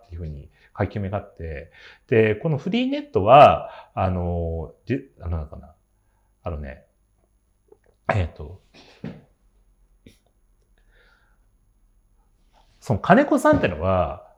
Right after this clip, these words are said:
その検閲が極めて困難な情報公開システムっていう、まあ、もので目指されて作られたのがそのフリーネットで、で、それをお手本に作ろうと思ったっていう経緯があっ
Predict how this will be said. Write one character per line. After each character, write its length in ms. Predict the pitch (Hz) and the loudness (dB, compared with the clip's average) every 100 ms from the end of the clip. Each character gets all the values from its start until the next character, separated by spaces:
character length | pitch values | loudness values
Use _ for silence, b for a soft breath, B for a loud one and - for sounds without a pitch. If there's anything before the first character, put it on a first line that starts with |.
| - | -4
そ 120 | 135 | -2
の 80 | 95 | -2
検 380 | - 302 339 | -2 -2 -2
閲 140 | 294 269 | -4 4
が 240 | 285 156 - | 8 8 6
極 260 | - 208 285 | 0 0 2
め 140 | 330 | 2
て 80 | 180 | 0
困 360 | - 254 269 220 | 0 0 2 4
難 300 | 175 160 175 | 2 2 2
な 440 | 254 156 90 117 117 | 6 6 4 -4 0
情 160 | 180 | 0
報 240 | 180 202 180 | 0 0 0
公 240 | 208 202 | 2 2
開 220 | 202 165 | 4 2
シ 200 | - 208 | 2 -2
ス 120 | 196 | -2
テ 80 | 143 | -2
ム 120 | 151 | -4
っ 20 | 160 | -4
て 240 | - 139 | -6 -2
い 500 | 147 160 156 151 151 | 0 0 -2 -4 -6
う、 80 | 143 - 262 240 208 156 | -8 -12 -16 -14 -14 -8
ま 160 | 151 | -4
あ、 40 | 135 | -2
も 140 | 156 | 2
の 80 | 196 | 6
で 200 | 214 220 | 8 8
目 140 | 104 117 | 8 4
指 120 | 143 | 4
さ 120 | 170 | 2
れ 60 | 147 | 0
て 100 | 143 | -2
作 220 | - 165 | -2 2
ら 80 | 170 | 2
れ 80 | 160 | 2
た 160 | 165 | 0
の 80 | 208 | 2
が 140 | - - | 2 2
そ 100 | 117 | -2
の 60 | |
フ 160 | - 113 | -4 -4
リ 180 | 117 113 | -2 0
ー 40 | |
ネ 100 | 113 | -2
ッ 180 | 107 - | -4 -8
ト 140 | - | -8
で、 260 | 104 147 B B B | 0 0 B B B
で、 80 | 208 | -4
そ 160 | - 262 | 0 0
れ 140 | 339 | 4
を 260 | 370 220 143 | 6 6 4
お 80 | |
手 160 | 147 - | 0 -2
本 300 | 220 262 262 | -2 -2 -2
に 180 | 294 - | -2 -6
作 160 | - | -2
ろ 120 | 143 101 | 0 0
う 40 | |
と 60 | 90 | 0
思 160 | 87 | -8
っ 60 | - | -8
た 100 | 73 | -14
っ 120 | - | -16
て 100 | 73 | -16
い 20 | |
う 60 | 73 | -12
経 160 | 92 | -10
緯 40 | 78 | -10
が 100 | 71 | -12
あ 40 | |
っ 100 | - | -16